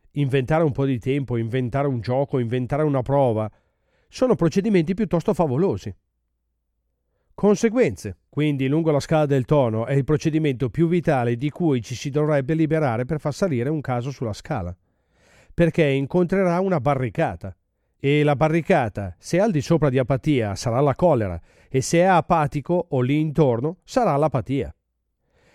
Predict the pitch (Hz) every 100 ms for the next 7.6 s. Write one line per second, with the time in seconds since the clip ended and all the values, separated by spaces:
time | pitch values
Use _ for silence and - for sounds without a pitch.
0 | _ - 131 131 123 170 185 185 190 180
1 | - 196 180 139 143 175 160 170 139 160
2 | 151 160 139 135 143 139 123 143 - 143
3 | 113 117 127 143 - 156 170 160 196 170
4 | 143 139 165 147 143 170 170 180 175 180
5 | 160 202 110 87 _ _ - 151 139 143
6 | 127 165 156 - 147 143 180 208 165 180
7 | 170 220 165 110 95